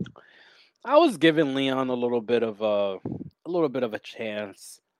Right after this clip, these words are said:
but I rewatched some stuff today, and, bro, Leon's not winning.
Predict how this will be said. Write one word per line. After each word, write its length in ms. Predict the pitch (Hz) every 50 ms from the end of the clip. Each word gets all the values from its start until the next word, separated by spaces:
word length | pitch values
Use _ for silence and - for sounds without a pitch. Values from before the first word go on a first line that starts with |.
| _ -
but 180 | - 202 202 214
I 140 | 220 240 247
rewatched 640 | 233 240 233 196 180 170 160 156 151 - - - - -
some 240 | - - - 147 131
stuff 320 | 120 - - 143 131 - -
today, 320 | - 139 131 139 139 139
and, 160 | 139 135 139 _ -
bro, 220 | 139 139 190 180 147
Leon's 400 | 151 190 220 214 185 139 123 120
not 240 | 127 123 113 107
winning. 220 | 104 95 95 87